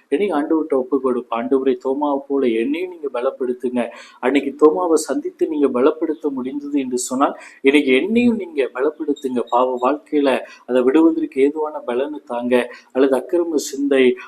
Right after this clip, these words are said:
அல்லது அக்கிரமமான காரியங்கள், துன்ம-, துன்மார்க்கமான வாழ்க்கை, இதெல்லாம் என்னை விட்டு நீக்கி எனக்கு ஒரு நல்ல வாழ்க்கையை தாங்க, என் விசுவாச வாழ்க்கையில பலப்படுத்துங்க நீங்க கேளுங்க.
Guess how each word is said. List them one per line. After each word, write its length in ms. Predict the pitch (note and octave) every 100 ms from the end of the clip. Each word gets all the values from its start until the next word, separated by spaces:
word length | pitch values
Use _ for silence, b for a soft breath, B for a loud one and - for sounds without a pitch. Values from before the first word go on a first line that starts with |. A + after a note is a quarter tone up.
| B
அல்லது 240 | C3+ D3
அக்கிரமமான 560 | B2+ - E3+ E3 D#3+ D3
காரியங்கள், 600 | - C3 C3 C3 C3+ B2
துன்ம-, 500 | C#3+ F3 F3 F3 -
துன்மார்க்கமான 760 | D3 E3 F3 E3 E3 D3+ D3+ B2+
வாழ்க்கை, 420 | A#2 B2 - B2+
இதெல்லாம் 460 | A2+ A#2 C3 D#3 G3
என்னை 220 | F3 C3+
விட்டு 360 | B2+ - C#3+ B2 B B
நீக்கி 320 | B2+ D3+ D3
எனக்கு 260 | D#3 C3+ -
ஒரு 100 | B2
நல்ல 220 | A#2 C#3
வாழ்க்கையை 480 | D#3 C3 B2+ - C3
தாங்க, 500 | B2 A#2+ B2 B2 G#2+
என் 160 | A2 A2+
விசுவாச 420 | A2 - C#3+ C#3+
வாழ்க்கையில 380 | B2 C#3 - D#3
பலப்படுத்துங்க 720 | B2 C#3 E3+ F3 D3+ D3+ D3 E3
நீங்க 280 | D3 B2 A#2+
கேளுங்க. 440 | C3+ B2+ B2+ B2+